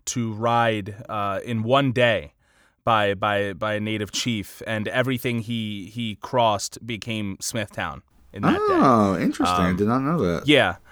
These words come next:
Speaker 1: but that's what they say according to the literal bull statue, uh, uh, in Smithtown. I'm sure that the actual history is
Speaker 2: I've learned not to trust that bull.
Speaker 1: Yeah, <laughs> don't ever trust that bull, damn it. Uh, but, but yeah, so obviously, you know, they get their, their,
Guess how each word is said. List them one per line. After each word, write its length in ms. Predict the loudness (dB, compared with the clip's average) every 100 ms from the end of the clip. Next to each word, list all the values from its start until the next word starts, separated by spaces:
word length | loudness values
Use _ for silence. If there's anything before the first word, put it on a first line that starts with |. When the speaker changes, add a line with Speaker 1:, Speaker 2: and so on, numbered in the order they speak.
| -4
Speaker 1:
but 120 | 2
that's 180 | 2 2
what 100 | 0
they 100 | 0
say 240 | 2 2
according 460 | 2 2 2 2 0
to 100 | 0
the 100 | 0
literal 480 | 2 2 2 2 0
bull 260 | -2 -2 -2
statue, 800 | -4 0 2 2 -2 -4 -6 -8 -6
uh, 40 |
uh, 440 | -2 -2 -4 -8 -8
in 180 | -6 -4
Smithtown. 600 | -4 -6 -8 -8 -10 -10 -14 -8
I'm 200 | -4 -4
sure 280 | 0 2
that 220 | 2 0 0
the 140 | 0
actual 380 | 0 -2 -4 -4
history 580 | -4 -6 -6 -6 -4 2
is 80 |
Speaker 2:
I've 140 | 6 8
learned 180 | 10 8
not 160 | 6
to 60 | 4
trust 300 | 4 4 6
that 160 | 2 4
bull. 280 | 2 2 -2 -16 -20 -20 -20 -20 -20 0
Speaker 1:
Yeah, 300 | 6 6 4 2 0
<laughs> 200 | 0 2
don't 200 | 6 6
ever 120 | 6
trust 320 | 2 0 0
that 220 | -2 -6
bull, 280 | -6 -6 -6
damn 240 | -4 -4 -2
it. 160 | -6 -6 -10 -10 -12 -10 -10 -12 -16 -20 _ _ -4
Uh, 200 | 2 4
but, 300 | 4 4 4 2
but 180 | 2
yeah, 200 | 6 4
so 180 | 6 8
obviously, 440 | 8 8 4 2 2
you 80 |
know, 100 | 2
they 100 | 0
get 220 | 0 0 0
their, 300 | 0 0 -2
their, 340 | -2 -2